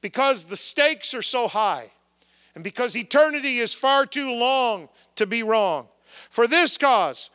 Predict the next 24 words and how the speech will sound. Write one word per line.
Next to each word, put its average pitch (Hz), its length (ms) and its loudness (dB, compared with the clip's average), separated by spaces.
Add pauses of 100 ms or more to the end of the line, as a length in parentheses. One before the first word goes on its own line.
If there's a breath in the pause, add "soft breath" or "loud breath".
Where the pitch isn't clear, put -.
(100)
was 196 200 0
the 208 100 -2
gospel 254 580 0
preached 247 400 -4
also 208 640 0 (400 soft breath)
to 196 120 0
them 247 360 2
that 247 120 2
are 233 100 2
dead. 185 380 -2 (880 loud breath)
He's 220 180 -2
not 277 220 0
talking 247 360 0
about 220 320 0 (240 loud breath)
the 196 120 -2
gospel 226 460 0
being 214 280 -4
preached 226 420 -2
beyond 220 400 0
the 208 60 -2
grave, 220 420 0
in 226 180 0
the 208 80 -2
tomb, 220 500 0